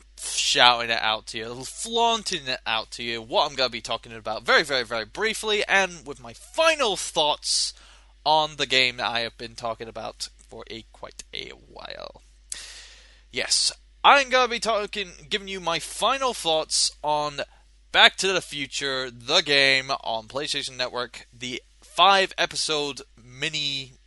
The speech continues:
game series, adventure game series that, that has just been finished on the PlayStation Network. And what are my final thoughts?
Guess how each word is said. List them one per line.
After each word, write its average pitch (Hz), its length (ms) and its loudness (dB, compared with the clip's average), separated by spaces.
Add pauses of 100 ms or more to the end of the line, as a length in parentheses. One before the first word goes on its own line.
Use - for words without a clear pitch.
game 131 320 0
series, 123 600 -8
adventure 131 400 -4
game 123 280 -4
series 120 640 -6
that, 113 200 -8 (1600)
that 139 160 0
has 135 160 -6
just 185 400 -2
been 170 160 -4
finished 139 480 -2 (100)
on 131 280 -2 (120)
the 131 140 -14
PlayStation 117 880 -8
Network. - 400 -18
And 110 360 -4
what 139 420 0
are 233 240 -2
my 240 240 -6
final 269 540 -2
thoughts? - 680 -2